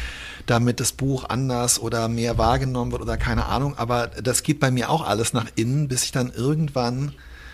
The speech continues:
ähm, aus dem Jenseits, äh, brülle, "Das war doch alles eigentlich total scheiße." Und dann sagen alle, "Hä,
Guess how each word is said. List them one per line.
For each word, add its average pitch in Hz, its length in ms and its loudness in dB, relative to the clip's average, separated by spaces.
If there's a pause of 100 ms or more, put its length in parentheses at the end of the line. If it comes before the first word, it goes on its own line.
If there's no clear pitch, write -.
(320)
ähm, 117 680 -2
aus 110 160 -2
dem 127 120 2
Jenseits, 117 680 4
äh, 110 300 0
brülle, 113 560 2
"Das 110 260 -2
war 123 60 -4
doch 123 140 -4
alles 110 260 -4
eigentlich 117 240 -6
total - 400 -4
scheiße." - 440 0
Und 104 140 -4
dann 104 160 0
sagen 110 280 0
alle, 110 280 -2
"Hä, 117 280 0